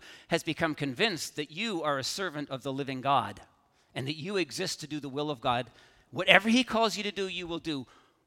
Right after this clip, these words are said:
What, number one, would you not put back into your schedule? It's gone. And what would you put on the schedule that isn't there now? How would your life change?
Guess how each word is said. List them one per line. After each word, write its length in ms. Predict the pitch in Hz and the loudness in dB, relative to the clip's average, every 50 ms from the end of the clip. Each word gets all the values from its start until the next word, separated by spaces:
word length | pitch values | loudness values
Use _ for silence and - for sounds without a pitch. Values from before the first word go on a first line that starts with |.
| _ _ _ _ | _ _ _ _
What, 300 | - 160 190 285 349 311 | -4 2 4 4 4 4
number 260 | 240 240 233 214 214 | 4 2 2 2 2
one, 260 | 190 190 196 196 196 | 2 2 0 0 0
would 160 | 180 170 147 131 | 0 -2 -2 -2
you 140 | 156 156 | -2 -2
not 400 | 151 156 170 196 226 240 220 - | 0 2 2 2 2 0 -2 -4
put 200 | - 202 180 - | -6 -6 -4 0
back 260 | - 170 165 165 - 170 | 2 2 2 4 2 0
into 160 | 156 143 135 | -2 -2 -2
your 100 | 131 127 | -4 -6
schedule? 640 | - - - 143 143 - - 131 117 107 120 147 - _ _ _ _ _ _ _ _ _ _ _ _ _ _ _ _ _ _ _ _ _ _ _ _ _ _ _ | -6 -4 -2 -2 -2 -2 -6 -10 -14 -14 -16 -16 -18 _ _ _ _ _ _ _ _ _ _ _ _ _ _ _ _ _ _ _ _ _ _ _ _ _ _ _
It's 120 | _ - _ | _ -12 _
gone. 400 | 147 143 139 113 110 123 139 139 _ _ _ _ _ _ _ _ _ _ _ _ _ _ _ _ _ _ _ _ _ _ _ _ _ _ - _ | -6 -4 -4 -4 -6 -8 -10 -14 _ _ _ _ _ _ _ _ _ _ _ _ _ _ _ _ _ _ _ _ _ _ _ _ _ _ -16 _
And 100 | - 156 | -4 2
what 160 | 185 247 302 294 | 4 4 4 4
would 140 | 294 - | 2 -2
you 80 | 226 220 | -4 -4
put 180 | - - 233 220 | 0 2 2 2
on 80 | 214 | 2
the 80 | 190 165 | 2 -2
schedule 460 | - - - 202 202 196 165 160 156 | -2 0 0 0 0 0 -2 -4 -4
that 100 | 147 156 | -2 -2
isn't 260 | 160 160 151 156 139 120 | -4 -4 -4 -4 -4 0
there 400 | 151 151 147 143 139 131 131 - _ _ _ | 0 2 2 2 0 0 -4 -8 _ _ _
now? 400 | - 139 151 139 113 95 85 80 - _ _ _ _ _ _ _ _ _ _ _ _ _ _ _ _ _ _ _ _ _ _ _ _ _ _ _ _ _ _ _ _ _ | -2 0 0 0 0 -4 -8 -16 -20 _ _ _ _ _ _ _ _ _ _ _ _ _ _ _ _ _ _ _ _ _ _ _ _ _ _ _ _ _ _ _ _ _
How 120 | - 127 | -6 -6
would 100 | 131 123 | -4 -4
your 100 | 143 170 | -4 -4
life 160 | 220 277 - | -4 -4 -4
change? 480 | - - 131 107 92 80 82 - - - | -6 -8 -10 -10 -12 -14 -18 -20 -20 -20